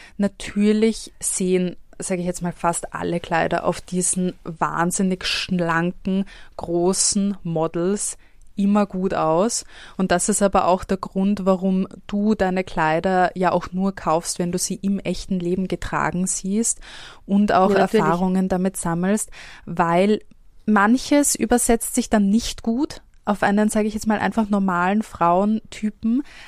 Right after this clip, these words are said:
Speaker 1: Aber es gibt
Speaker 2: Genau.
Speaker 1: auch bei der schmalen Form, da, da merkt man einfach oft, die Bräute, die dazu greifen,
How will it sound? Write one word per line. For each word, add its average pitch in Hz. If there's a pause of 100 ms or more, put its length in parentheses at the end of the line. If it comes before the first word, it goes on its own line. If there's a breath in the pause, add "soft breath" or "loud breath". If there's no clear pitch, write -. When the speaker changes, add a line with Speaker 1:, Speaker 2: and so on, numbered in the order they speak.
Speaker 1:
Aber 196
es -
gibt 247
Speaker 2:
Genau. 190
Speaker 1:
auch 214
bei 202 (180)
der 208
schmalen 196
Form, 196 (520 loud breath)
da, 208
da 208
merkt 202
man 226
einfach 214
oft, -
die 214
Bräute, 214
die 208
dazu 190
greifen, 214